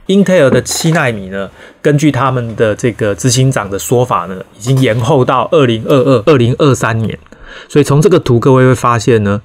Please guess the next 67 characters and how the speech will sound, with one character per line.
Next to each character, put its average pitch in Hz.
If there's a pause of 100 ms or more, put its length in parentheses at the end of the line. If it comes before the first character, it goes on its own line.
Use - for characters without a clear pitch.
(120)
Intel 165
的 117
七 131
奈 123
米 92
大 120
概 117
是 120
台 104
积 110
电 110
的 101
五 92
奈 101
米， 98
这 -
个 135
中 131
间 127
的 120
落 120
差 113
大 113
概 110
就 107
是 107
两 98
年。 - (560)
所 -
以 131
我 113
们 110
回 120
来 110
看 131 (200)
台 147
积 185
电 185
的 147
优 143
势， 131
第 151
一 -
个 117
就 123
是 123
先 139
进 135
制 123
程 104
领 101
先 139
Intel 127
至 135
少 107
两 92
年， 85 (260)
哦。 - (680)
那 180
么 170
再 190
来 127
就 135
是 139
台 120
湾 143 (100)
厂 98